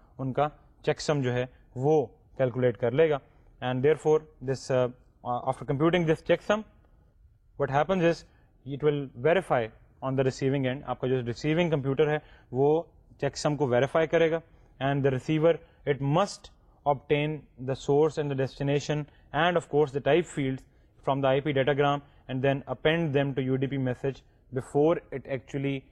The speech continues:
verifies the checksum. اسٹوڈینٹس، یہ سوڈو ہیڈر کا کانسیپٹ جو ہے، this is something, uh, interesting in this U D P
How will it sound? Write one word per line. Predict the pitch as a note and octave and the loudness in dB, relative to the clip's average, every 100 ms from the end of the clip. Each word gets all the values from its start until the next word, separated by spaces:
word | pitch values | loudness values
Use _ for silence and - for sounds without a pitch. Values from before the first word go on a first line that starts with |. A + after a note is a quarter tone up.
| _ _ - | _ _ -4
verifies | C3 C3+ - B2+ B2 A2 | -2 -2 0 0 -2 -4
the | C3+ - _ - - | -6 -6 _ -8 -6
checksum. | A2+ - G2+ - - - - _ _ _ _ _ _ _ _ | -6 -8 -14 -16 -20 -20 -20 _ _ _ _ _ _ _ _
اسٹوڈینٹس، | D#3+ E3 - _ _ - | -2 -2 -6 _ _ -10
یہ | C#3+ - | -6 0
سوڈو | F3+ F#3+ D#3 | 4 4 2
ہیڈر | C#3+ | 0
کا | D3 D3 | 0 0
کانسیپٹ | C3 B2+ C#3+ B2+ | -2 -2 -4 -2
جو | C3 | -2
ہے، | C3 - _ _ B2+ | -4 -8 _ _ -8
this | C3 | -4
is | D3 C#3+ | -2 -2
something, | C3+ C#3+ C#3 C3 | -4 -4 -4 0
uh, | A#2+ A#2 A2+ | 0 0 -2
interesting | B2 A#2+ C#3 - D3+ D3+ C3 | -6 -2 -2 -2 -6 -6 -6
in | B2+ | -4
this | C3 - - _ - B2 | -6 -8 -20 _ -10 -4
U | C#3 | 0
D | D#3 | 0
P | D3 | -2